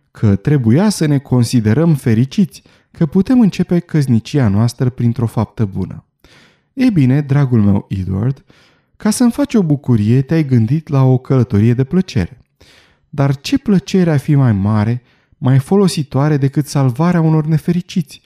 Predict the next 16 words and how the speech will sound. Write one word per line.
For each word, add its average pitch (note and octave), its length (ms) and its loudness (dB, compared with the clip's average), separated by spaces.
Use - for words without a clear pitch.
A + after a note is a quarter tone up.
pe C3 100 0
care A2 320 0
patria D#3+ 500 -2
lor B2+ 240 2
îi C3+ 120 2
părăsește?” D#3+ 680 -4
„Helena!” G2+ 480 2
exclamă G2+ 600 -4
lordul G2 460 0
Glenarvan. D#2 560 -10
„Da, G#2 360 -2
mă A3 120 2
înțelegi A#3+ 400 2
bine, F3+ 260 4
Edward. - 600 -2
Duncan D#3 640 0